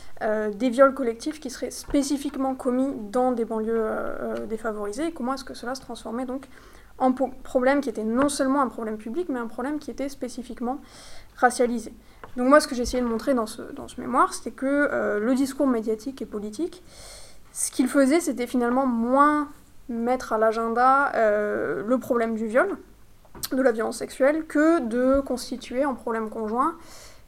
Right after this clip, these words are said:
l'immigration postcoloniale et, euh, et l'intégration dans, euh, donc dans ce discours public très anx-, anxiogène sur, euh, sur la spécificité des tournantes comme phénomène social.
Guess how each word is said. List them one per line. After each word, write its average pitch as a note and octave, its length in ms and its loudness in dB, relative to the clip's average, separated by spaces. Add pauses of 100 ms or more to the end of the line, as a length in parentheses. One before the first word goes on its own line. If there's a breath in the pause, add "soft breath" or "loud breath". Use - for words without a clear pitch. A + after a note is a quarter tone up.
(180)
l'immigration C4+ 600 6
postcoloniale A#3+ 640 0 (640 loud breath)
et, D4 420 6
euh, A#3 320 4
et B3+ 80 4
l'intégration A#3 640 0 (460 soft breath)
dans, C4 420 2
euh, G#3+ 300 4
donc A3+ 160 -2
dans A#3+ 160 -2
ce - 160 -8
discours A3+ 360 -4
public C4 300 -4
très B3 180 -6
anx-, G#3+ 280 -6
anxiogène B3 500 -6
sur, C4 380 -2
euh, G#3+ 240 0
sur A3+ 180 -6
la A3 80 -2
spécificité C4 760 -4
des B3+ 140 -6
tournantes B3 400 -4
comme A#3+ 160 -8
phénomène A3 380 -8
social. - 260 -16